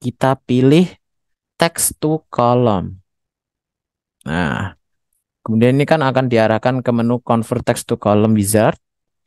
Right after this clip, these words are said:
Kita pilih yang delimited, kemudian mi-, klik next. Pilih yang koma karena ini, eh, dibatasi setiap, setiap teksnya itu dibatasi dengan koma ya. Jadi kita pilih koma.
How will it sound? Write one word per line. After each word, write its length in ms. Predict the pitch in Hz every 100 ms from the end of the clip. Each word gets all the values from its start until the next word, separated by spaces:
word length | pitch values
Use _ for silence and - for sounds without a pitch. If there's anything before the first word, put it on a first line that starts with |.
| _ _
Kita 240 | - 113
pilih 240 | 113 120 127
yang 160 | 127
delimited, 720 | 120 113 107 104 110 123 151 _ _ _ _ _ _ _ _
kemudian 400 | - 107 104 104
mi-, 160 | 92 - _ _ _ _ _ -
klik 200 | 98 107
next. 640 | 107 139 - - - - - - _ _ _ _ _
Pilih 260 | - 143 147
yang 180 | 143 143
koma 540 | - 135 135 139 175 196
karena 300 | 131 131 127
ini, 480 | 139 139 143 143 -
eh, 400 | 123 123 123 127
dibatasi 880 | 127 139 127 120 123 - 143 151 -
setiap, 540 | - 123 127 123 117
setiap 460 | - - - 127 127 _ _ _
teksnya 380 | - 127 143 139
itu 80 | 156
dibatasi 560 | 139 117 110 113 113 123
dengan 320 | 117 113 117
koma 320 | 117 117 127 120
ya. 260 | 107 120 - _ _ _
Jadi 160 | - 107
kita 240 | 117 113
pilih 240 | - 104 101
koma. 480 | 98 98 110 170